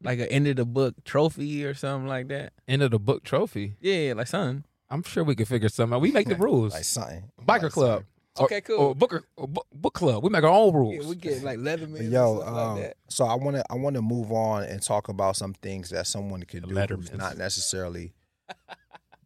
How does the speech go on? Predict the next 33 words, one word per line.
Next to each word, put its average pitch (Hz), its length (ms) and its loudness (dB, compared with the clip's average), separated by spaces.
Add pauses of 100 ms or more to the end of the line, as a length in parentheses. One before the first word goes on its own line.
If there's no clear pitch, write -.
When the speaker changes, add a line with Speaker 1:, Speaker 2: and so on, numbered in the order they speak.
(140)
Speaker 3:
someone 151 340 2
who's 151 160 4
not 117 220 0
necessarily 113 420 -2
ready 104 240 -4
to - 140 -4
move 113 260 0
on 104 140 2
to - 100 -4
the 92 80 -4
new 90 160 -8
year 90 260 -6
and 87 100 -4
someone 104 260 -2
who's 98 180 -4
still 101 240 -2
stuck - 320 -4
in 95 60 -6
two 101 140 -4
thousand 95 300 -2
twenty-two 98 520 -4
and 90 140 -4
still 95 260 -2
is - 200 -6
having 90 240 0
a 85 80 -6
difficult 85 400 -8
time 87 400 -4
transitioning 87 880 -6
is 87 120 -18
just 90 160 -10
not 80 200 -4
quite 85 180 -2